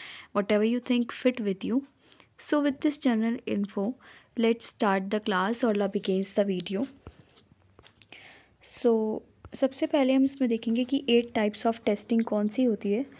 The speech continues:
जो कि teacher क्या कर सकता है जिससे test करके result निकाल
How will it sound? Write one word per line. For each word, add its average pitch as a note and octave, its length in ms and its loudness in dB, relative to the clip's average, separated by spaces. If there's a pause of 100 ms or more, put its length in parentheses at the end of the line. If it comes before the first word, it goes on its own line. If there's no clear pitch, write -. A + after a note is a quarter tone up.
(340)
जो A3+ 100 2
कि A3 120 -2
teacher A3 320 -2
क्या A3+ 180 0
कर G#3+ 120 0
सकता G#3+ 280 -4
है A3 100 4
जिससे A3+ 260 -4 (120)
test A#3+ 260 0
करके G#3 400 0 (720)
result G#3+ 400 4
निकाल G3+ 300 0